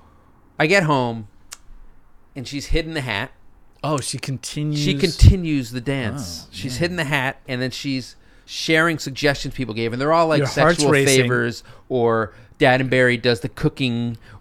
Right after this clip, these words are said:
Speaker 1: or we get a night out on the town. Who's paying for this? You know, without the hat, this podcast ain't gonna be successful.
Speaker 2: First of all,
Speaker 1: So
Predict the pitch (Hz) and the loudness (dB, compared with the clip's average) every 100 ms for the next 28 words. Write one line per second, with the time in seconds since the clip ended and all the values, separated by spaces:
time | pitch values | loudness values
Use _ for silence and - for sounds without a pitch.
0 | - 127 117 113 107 - - 139 135 127 | -6 0 2 2 0 -6 -8 2 4 4
1 | 117 120 120 120 120 113 - 123 135 185 | 4 4 6 6 4 0 -2 -2 -2 -2
2 | 220 269 269 190 131 104 82 - - - | -2 0 0 0 -2 -2 -4 -12 -16 -20
3 | - 165 208 202 220 240 185 220 269 196 | -8 -2 2 4 4 4 -2 0 0 0
4 | - - - - - 180 226 233 214 185 | -4 -20 -20 -8 -2 4 4 4 2 0
5 | 190 180 175 - - 190 185 165 123 127 | -2 -2 -2 -4 -4 -2 -2 0 2 4
6 | 131 127 120 | 4 2 0